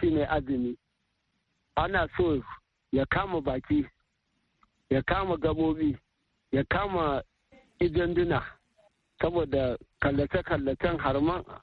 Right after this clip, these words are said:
haram ana an, an, an han-, an han-, an hannu in dai mutum ya yi, ya yi shi saboda tso-, tsoron Allah. Yawwa, to ana so dai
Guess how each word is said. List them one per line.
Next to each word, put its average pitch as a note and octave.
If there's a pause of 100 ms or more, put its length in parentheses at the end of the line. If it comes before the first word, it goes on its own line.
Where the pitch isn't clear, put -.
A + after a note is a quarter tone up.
(140)
haram C#3+ (460)
ana D#3 (160)
an, D#3
an, D#3
an E3
han-, D3+
an D3+
han-, -
an F3
hannu D#3
in F3+
dai F#3
mutum D3+
ya D#3+
yi, D#3+ (640)
ya F3
yi F#3+
shi D#3
saboda E3+
tso-, B2 (220)
tsoron C#3+
Allah. C#3+ (560)
Yawwa, D3+
to F#3
ana A3
so G#3+
dai F3+